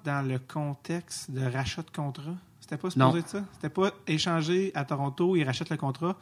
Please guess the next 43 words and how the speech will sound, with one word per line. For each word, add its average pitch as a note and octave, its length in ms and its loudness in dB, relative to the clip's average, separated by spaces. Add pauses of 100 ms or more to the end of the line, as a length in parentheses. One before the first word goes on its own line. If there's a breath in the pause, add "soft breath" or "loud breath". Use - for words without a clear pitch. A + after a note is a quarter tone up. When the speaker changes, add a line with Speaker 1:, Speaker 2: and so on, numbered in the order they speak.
(220 loud breath)
Speaker 1:
puis D3 160 2
là, E3+ 260 8 (1200 soft breath)
que D3 140 2
j'avais B2+ 220 2
lu, D3 180 0
là, F#3+ 140 0 (140)
puis D#3 120 2
que - 140 0
là, D#3 160 6
pour - 300 2
que - 100 4
Vincent D3 300 4
re-signe E3 460 -2
comme C#3+ 160 -4
U C#3 160 0
F B2+ 120 -4
A D#3+ 40 2
à D#3 40 0
Tampa, C#3 360 0
puis D#3 140 0
là, D3+ 80 4
Bill D3 180 0
Daly C#3 280 2
avait C3 160 0
dit, « B2+ 120 -4
Hey, D3+ 120 2
en C3+ 100 2
passant, D3 480 -4 (280 loud breath)
si - 140 -12
tu - 80 0
rachètes C#3+ 320 2
un C#3 120 2
joueur, D3 460 6 (100)
il C#3+ 80 0
a B2 40 2
pas C#3+ 120 -2
le C3+ 60 4
droit C#3 140 2
de C#3 60 2
re-signer C#3 320 -2
avec C3 80 -2
cette - 120 -6
équipe-là. » C3+ 760 -2